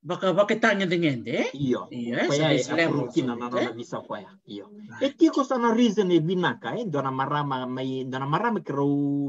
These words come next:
Speaker 2: vital na na, vida na mada sa, o ti, o kwa ya, o kwa ya, o kwa ya protection talang ako alak may, ka may tu na protection, yo kwa ngay mbeta na mau ni moku tu vi kwa ya, eh?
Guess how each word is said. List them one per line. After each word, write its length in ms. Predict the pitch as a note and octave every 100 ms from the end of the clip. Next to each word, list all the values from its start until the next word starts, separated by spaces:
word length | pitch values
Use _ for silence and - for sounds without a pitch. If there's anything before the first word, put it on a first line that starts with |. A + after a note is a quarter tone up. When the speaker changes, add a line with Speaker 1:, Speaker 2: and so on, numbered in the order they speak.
| C3
Speaker 2:
vital 320 | C3+ C3+ C#3
na 80 | C3+
na, 200 | C3+ C3+ C3+ C3+ C3+ C#3+ _ _ _
vida 240 | C3+ C3+ C3
na 80 |
mada 320 | C3 C3 C3 C3
sa, 160 | F#3
o 80 | C4+
ti, 160 | - C3
o 80 |
kwa 160 | - D3+
ya, 160 | C#3 C3+ C3+ - _ _
o 80 | C3+
kwa 160 | - D#3
ya, 200 | C#3+ C3+ C3 C3 C3 B2+ - -
o 20 | -
kwa 80 |
ya 80 | B3+
protection 480 | B3 A3+ A#3 - G#3+
talang 240 | G3+ G3+
ako 240 | F#3+ E3 E3
alak 160 | D#3
may, 240 | D#3+ E3+ G3 - _ _
ka 80 | C4+
may 240 | A#3+ A#3+
tu 80 | A#3+
na 240 | A#3 A3+
protection, 480 | A3+ - - D3+ - A#2+
yo 80 | D3+
kwa 240 | - A#3+
ngay 400 | E3 D#3 D3+ D3
mbeta 240 | C#3+ C#3+ C#3
na 80 |
mau 240 | C#3 C#3 C#3+
ni 160 | C#3
moku 480 | C#3 C#3+ D3+ - C#3
tu 160 | - B2+
vi 160 | B2+
kwa 240 | - C3+ A2+
ya, 80 |
eh? 40 | C3